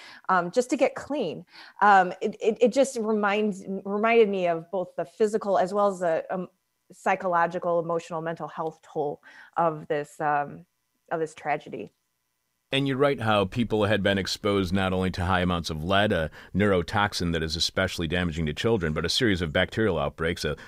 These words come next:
Speaker 2: Legionnaire's disease outbreak officially sickened ninety and killed twelve. As Frontline documented, the number of those harmed in the outbreak is likely far more than that. Uh, now, those numbers, ninety sickened and twelve killed, I mean, those are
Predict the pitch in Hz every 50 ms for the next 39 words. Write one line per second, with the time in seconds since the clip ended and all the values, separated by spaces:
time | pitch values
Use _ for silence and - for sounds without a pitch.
0 | - - 85 101 110 110 87 90 95 98 101 98 101 90 - 87 80 76 71 90
1 | 104 107 110 92 - - 87 87 80 76 - 82 85 87 - 85 - - 107 95
2 | - 87 87 - - - 120 113 - 98 92 87 82 78 - _ - 78 80 85
3 | 95 107 107 101 80 78 78 78 - - 78 80 76 - - - 104 92 82 73
4 | - - - 82 104 101 90 82 80 - - - - - - - 76 - - 101
5 | 92 - - 82 80 78 73 80 78 - - 82 80 80 82 85 80 80 78 80
6 | 82 82 80 78 76 73 67 80 78 76 76 - - - 110 101 92 87 87 -
7 | - - - - - 117 120 117 107 95 92 95 95 87 - 87 85 85 82 -
8 | 87 80 76 65 85 92 95 92 - 90 80 78 - - - - - - - -
9 | - - 107 98 98 95 87 80 82 85 85 90 90 90 90 85 80 76 71 76
10 | 71 73 73 71 80 85 82 78 76 - - - - - - - - 113 110 104
11 | - 131 120 120 139 160 151 120 117 110 104 98 90 78 69 69 69 71 - -
12 | 76 76 80 85 90 90 87 87 80 76 78 73 71 69 69 65 62 62 - -
13 | - 90 78 - 80 71 69 71 67 - - - 82 80 73 71 - - - -
14 | 92 80 73 69 73 69 78 76 73 87 87 76 76 71 71 -